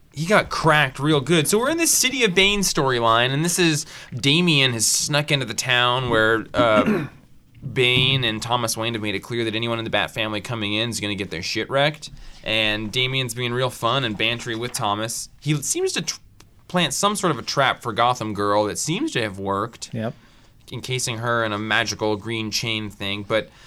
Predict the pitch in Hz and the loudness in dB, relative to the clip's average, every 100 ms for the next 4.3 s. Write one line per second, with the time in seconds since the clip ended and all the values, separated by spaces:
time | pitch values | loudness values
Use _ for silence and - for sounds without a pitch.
0 | - - 101 98 - 123 120 127 117 135 | -10 -4 -4 -4 -2 0 0 -2 -2 -2
1 | 135 - 131 127 123 110 135 131 123 117 | 0 0 0 0 0 -4 -4 0 0 0
2 | 104 113 135 135 131 117 117 113 120 - | -2 2 4 2 0 -4 -4 -2 -4 0
3 | 110 101 98 123 123 123 117 113 113 117 | 0 0 2 2 4 0 -2 -8 -6 -2
4 | 113 - | -2 -2